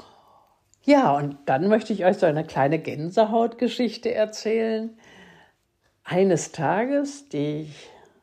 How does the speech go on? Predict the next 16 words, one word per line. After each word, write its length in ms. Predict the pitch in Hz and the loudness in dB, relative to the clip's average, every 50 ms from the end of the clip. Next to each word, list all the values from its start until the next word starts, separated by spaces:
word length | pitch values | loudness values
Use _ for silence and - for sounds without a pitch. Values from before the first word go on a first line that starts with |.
| _ _ _ - - | _ _ _ -8 -8
Ricarda 600 | 147 139 - - 139 156 175 190 208 202 202 196 | -8 -6 -4 0 2 4 4 6 6 4 4 4
war 140 | 175 156 156 | 2 0 0
am 160 | 160 151 139 | -2 -2 -2
Ende 260 | 156 165 170 170 156 | 0 2 2 2 2
des 220 | 143 139 127 - - | 0 -2 -6 -8 -10
Studiums, 540 | - - 277 285 262 254 247 226 220 220 | -6 -2 0 0 2 2 2 2 2 -2
sie 80 | - 151 | -4 -8
schrieb 280 | - - - 160 156 - | -8 -6 -6 -6 -4 -4
ihre 180 | 143 - - | -6 -8 -6
Bachelorarbeit, 1160 | 139 160 190 190 - - - 214 196 - - 170 170 170 160 156 160 170 170 170 - - - _ _ _ - - | -4 -4 -4 -6 -6 -4 -2 -2 -2 -2 -2 -4 -4 -4 -4 -2 -2 -2 -4 -4 -8 -18 -20 _ _ _ -14 -8
Rebecca 400 | 143 135 147 160 160 - 135 131 | -6 -4 -4 -4 -4 -2 -4 -2
war 140 | 135 135 135 | -2 -2 -4
noch 180 | 139 139 135 - | -4 -6 -4 -2
mitten 240 | 196 240 - 254 | -2 -2 0 0
im 160 | 220 208 208 202 | 2 2 2 0
Studium, 720 | 208 - - 196 190 180 175 175 175 170 165 170 175 - | -2 -2 -2 0 0 0 0 0 -2 -2 -2 -4 -6 -10